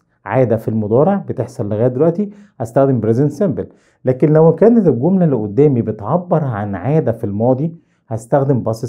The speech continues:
simple. طب ثواني، انت ايش عرفك بقى ان هي ماضي ولا مضارع؟ من بقية الجملة اللي موجودة قدامي اقراها، I always هعتبر ان دي سبيس نقط. Breakfast before I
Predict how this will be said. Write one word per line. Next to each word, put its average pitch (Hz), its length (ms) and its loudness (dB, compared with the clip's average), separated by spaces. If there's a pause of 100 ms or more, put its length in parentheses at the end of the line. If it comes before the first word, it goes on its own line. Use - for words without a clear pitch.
simple. - 300 -6
طب 101 120 -10
ثواني، 113 380 -2
انت 110 140 -8
ايش 131 160 -4
عرفك 120 380 -2
بقى 120 160 0
ان 113 100 -2
هي 120 120 0
ماضي 117 280 0
ولا 101 200 -4
مضارع؟ 98 440 -6 (320)
من 131 180 2
بقية 160 300 4 (200)
الجملة 135 400 2
اللي 123 120 2
موجودة 117 360 0
قدامي 160 440 2
اقراها، 143 400 2 (320)
I - 20 4
always 156 500 2
هعتبر 139 360 2
ان 127 120 6
دي 135 100 2
سبيس 127 460 -2
نقط. 123 440 -2 (560)
Breakfast 170 480 2
before 165 440 4 (320)
I 139 80 2